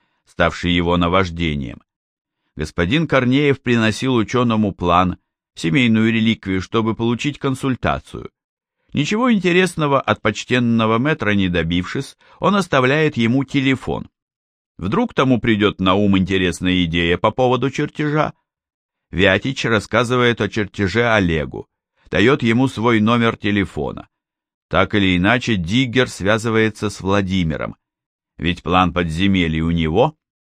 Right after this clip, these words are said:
«Что-то на этом этапе развития событий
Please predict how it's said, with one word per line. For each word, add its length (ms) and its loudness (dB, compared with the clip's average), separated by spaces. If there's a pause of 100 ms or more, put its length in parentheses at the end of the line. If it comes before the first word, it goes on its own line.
(280)
«Что-то 560 -2
на 160 0
этом 280 0
этапе 360 0
развития 520 0
событий 640 -2